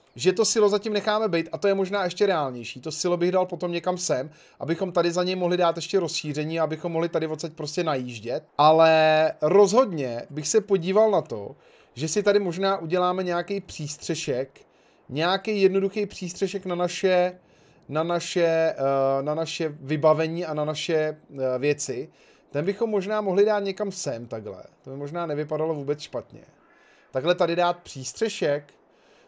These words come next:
to by nebylo vůbec špatný. To si myslím, že možná uděláme, ten přístřešek stojí fakt pár korun.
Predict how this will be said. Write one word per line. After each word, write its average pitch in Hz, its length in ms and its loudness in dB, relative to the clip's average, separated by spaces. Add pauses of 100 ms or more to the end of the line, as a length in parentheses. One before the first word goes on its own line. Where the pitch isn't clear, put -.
to 151 80 -4
by 180 120 2
nebylo 208 280 6
vůbec 208 220 4
špatný. 104 540 -4 (520)
To 135 120 -10
si 175 140 -6
myslím, 175 240 -4
že 196 100 0
možná 185 320 -2
uděláme, 156 320 -2
ten 170 140 -6
přístřešek 175 500 -6
stojí 180 240 -6
fakt 180 220 -4
pár 185 240 2
korun. 123 480 -8